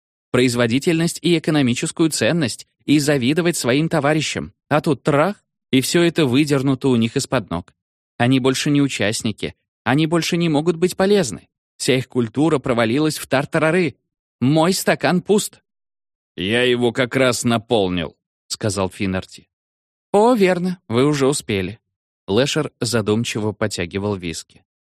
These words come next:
«Эти сорванные со своих мест люди нуждаются в чём-то, чего церковь не может им дать.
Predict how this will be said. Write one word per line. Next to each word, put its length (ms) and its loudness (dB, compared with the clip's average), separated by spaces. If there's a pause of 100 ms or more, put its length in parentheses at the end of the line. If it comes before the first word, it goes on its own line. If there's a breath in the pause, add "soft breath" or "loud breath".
(360)
«Эти 220 0
сорванные 560 0
со 140 -2
своих 360 -2
мест 300 -2
люди 260 0
нуждаются 640 -2
в 40 -12
чём-то, 520 0
чего 260 -2
церковь 560 -4
не 140 2
может 400 0
им 180 0
дать. 300 -6